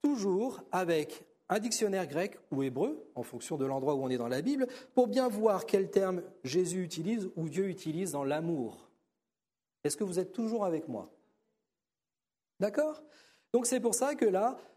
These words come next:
demeurez dans mon amour, comme le Père m'a aimé, je vous ai aussi aimé, d'un amour agapé, partage.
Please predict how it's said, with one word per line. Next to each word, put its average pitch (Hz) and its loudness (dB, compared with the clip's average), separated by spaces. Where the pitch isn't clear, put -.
demeurez 233 2
dans 220 4
mon 208 2
amour, 180 2
comme 202 2
le 196 2
Père 202 2
m'a 175 0
aimé, 165 -2
je 165 -4
vous 139 -4
ai 135 -4
aussi 208 0
aimé, 160 -2
d'un 127 -4
amour 135 -4
agapé, 131 -4
partage. 101 -10